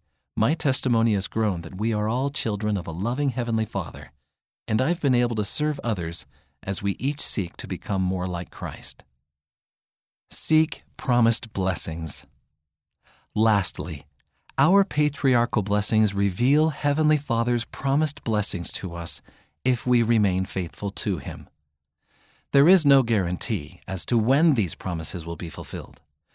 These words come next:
but we can know that as long as we obediently live the gospel, they will be fulfilled, whether in this life or the next.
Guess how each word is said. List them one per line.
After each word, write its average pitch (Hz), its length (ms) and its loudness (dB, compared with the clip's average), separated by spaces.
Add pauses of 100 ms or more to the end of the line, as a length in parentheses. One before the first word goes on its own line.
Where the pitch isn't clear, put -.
(240)
but 95 160 -4
we 117 220 2
can 98 320 2
know 160 400 4 (360)
that 107 140 0
as 98 160 0
long 160 260 4
as 185 140 4
we 131 160 4
obediently 131 640 2
live 120 240 2
the 107 80 0
gospel, 104 580 -4 (440)
they 139 140 2
will 139 380 4
be 110 140 -4
fulfilled, 85 600 -6 (360)
whether 92 320 -2
in 127 120 4
this 139 220 2
life 101 300 -2
or 85 100 -6
the 101 120 -2
next. - 400 -4